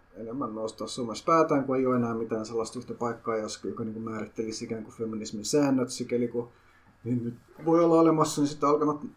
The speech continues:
ilmaantua erilaisia tällaisia seksityökielteisiä tai poronkielteisiä tai,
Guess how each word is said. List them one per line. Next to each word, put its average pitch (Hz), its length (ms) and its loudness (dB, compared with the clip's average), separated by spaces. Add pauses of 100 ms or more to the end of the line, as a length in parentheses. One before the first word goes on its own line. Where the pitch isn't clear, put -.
ilmaantua 143 440 0
erilaisia 131 460 0
tällaisia 120 640 -2 (800)
seksityökielteisiä 127 1080 0
tai 123 160 -2
poronkielteisiä 123 1080 0
tai, 120 280 -4